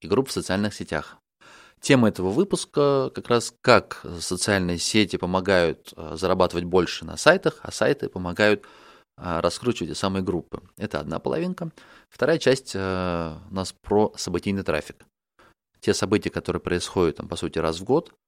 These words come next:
и перед этими событиями появляется, ну, такой серьёзный всплеск трафика.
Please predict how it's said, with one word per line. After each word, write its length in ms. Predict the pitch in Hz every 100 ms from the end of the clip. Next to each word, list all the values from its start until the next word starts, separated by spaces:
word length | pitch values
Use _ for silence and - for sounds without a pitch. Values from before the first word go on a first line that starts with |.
| _ _ _
и 120 | -
перед 300 | 95 113 95
этими 240 | 87 90 85
событиями 500 | - 120 180 147 131
появляется, 840 | - 90 98 131 131 - 107 98 92
ну, 100 | 104
такой 280 | - 101
серьёзный 420 | 98 87 98 117 104
всплеск 460 | - 92 101 -
трафика. 480 | - 80 73 - -